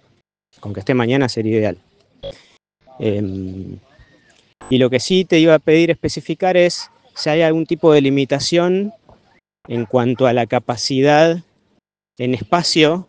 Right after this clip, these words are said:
de, de, de gigas que podamos subir de canciones. Como para tener una idea, si tenemos espacio como para subir cien canciones o mil canciones, ¿no? Por decirte algo, ¿no? Em, eso, eh,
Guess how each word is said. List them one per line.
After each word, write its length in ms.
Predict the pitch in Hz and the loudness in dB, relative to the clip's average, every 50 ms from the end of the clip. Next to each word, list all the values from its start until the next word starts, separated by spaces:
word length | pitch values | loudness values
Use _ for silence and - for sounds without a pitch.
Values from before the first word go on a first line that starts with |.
| _ | _
de, 160 | - 127 113 117 | -10 -6 -4 -2
de, 540 | 113 110 110 110 113 110 107 110 113 110 107 | 0 0 0 0 -2 -2 -4 -4 -8 -8 -6
de 120 | 107 110 | -6 -4
gigas 340 | - - 156 156 165 165 156 | -2 0 2 4 4 4 2
que 120 | - 147 | 2 -2
podamos 380 | 120 - 135 127 131 143 131 - | -2 0 0 0 0 0 -2 -2
subir 340 | - 135 123 131 147 156 147 | -2 -2 0 2 2 2 2
de 120 | 135 123 | 2 0
canciones. 640 | 120 113 107 - - 127 110 104 101 95 - - _ _ _ _ _ _ _ _ _ _ _ | -2 -2 -6 -6 -6 -6 -6 -6 -8 -14 -16 -20 _ _ _ _ _ _ _ _ _ _ _
Como 220 | _ - 123 123 117 | _ -6 -4 -4 0
para 220 | 120 131 127 123 | 2 2 2 2
tener 180 | 135 135 147 165 | 2 2 2 2
una 160 | 165 151 147 | 2 4 4
idea, 340 | 135 147 151 135 120 113 101 | 4 4 4 4 2 0 -2
si 380 | - - 123 110 113 113 113 | -6 -8 -10 -8 -6 -6 -6
tenemos 320 | 104 - 113 120 127 127 123 | -8 -8 -10 -8 -8 -8 -8
espacio 380 | 120 - 127 123 - 131 120 | -6 -6 -6 -6 -4 -6 -6
como 180 | 104 123 120 113 | -4 -4 -4 -2
para 140 | 110 113 107 | -2 -2 -2
subir 340 | - 135 131 127 123 120 110 _ _ _ _ _ | -2 0 0 0 0 0 -4 _ _ _ _ _
cien 240 | - - 147 139 127 | -4 -2 0 0 2
canciones 600 | 143 139 131 - 160 156 160 165 175 190 208 214 _ _ _ - _ - _ _ _ _ _ _ _ _ _ _ _ - | 2 0 0 2 2 2 2 2 0 -2 -4 -6 _ _ _ -20 _ -20 _ _ _ _ _ _ _ _ _ _ _ -10
o 220 | - 113 110 107 | -6 -4 -2 0
mil 200 | 113 127 131 123 | 0 2 2 2
canciones, 520 | 127 120 113 - 151 139 123 110 107 104 | 2 0 -2 -2 -2 -2 -2 -2 -4 -6
¿no? 120 | 101 104 104 | -8 -8 -8
Por 160 | - 127 113 | -4 -4 -4
decirte 360 | 110 - - 135 110 - 123 | -4 -4 -6 -6 -2 -2 0
algo, 260 | 113 107 107 98 98 | 0 0 -2 -4 -6
¿no? 160 | 110 143 202 - _ _ _ _ _ _ _ _ _ _ - - _ _ _ _ _ _ - | -6 -6 -8 -8 _ _ _ _ _ _ _ _ _ _ -20 -20 _ _ _ _ _ _ -12
Em, 720 | - 113 110 110 107 107 107 107 104 104 107 104 101 104 - _ _ - - | -10 -8 -6 -6 -6 -6 -6 -6 -8 -8 -8 -8 -10 -12 -14 _ _ -2 0
eso, 480 | 170 175 - - 202 202 208 220 196 _ _ _ _ _ _ _ _ _ _ _ _ - | 0 0 0 0 0 0 0 0 -4 _ _ _ _ _ _ _ _ _ _ _ _ -12
eh, 840 | 123 113 113 110 110 107 107 107 107 110 110 110 107 110 107 95 | -8 -6 -6 -4 -4 -4 -6 -6 -6 -6 -6 -4 -6 -6 -8 -10